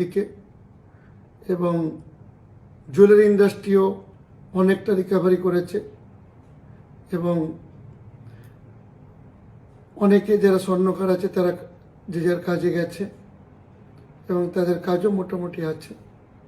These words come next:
আমারও বিজনেস ঠিকঠাকই আছে, চলছে। কদিন ধরেই ভাবছিলাম,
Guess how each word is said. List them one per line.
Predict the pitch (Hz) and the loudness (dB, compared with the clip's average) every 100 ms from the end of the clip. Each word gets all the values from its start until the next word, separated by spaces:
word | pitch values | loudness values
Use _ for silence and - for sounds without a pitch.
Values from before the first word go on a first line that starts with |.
| - - - - - | -20 -20 -20 -14 -2
আমারও | 196 208 220 196 | 2 4 4 2
বিজনেস | 175 202 190 - - - - - | -2 -2 -2 -10 -20 -20 -20 -6
ঠিকঠাকই | 208 196 185 180 190 165 | -6 -4 -6 -4 -4 -4
আছে, | - 196 - - - - - - | -6 -12 -14 -20 -20 -20 -20 -8
চলছে। | 165 156 - 202 - - - - - - - - - - - - - - - - - - - | -8 -6 -10 -10 -16 -20 -20 -20 -20 -20 -20 -20 -20 -20 -20 -20 -20 -20 -20 -20 -20 -14 -2
কদিন | 208 220 226 | 2 4 6
ধরেই | 220 220 185 | 6 6 4
ভাবছিলাম, | 185 - 214 190 | 2 2 2 4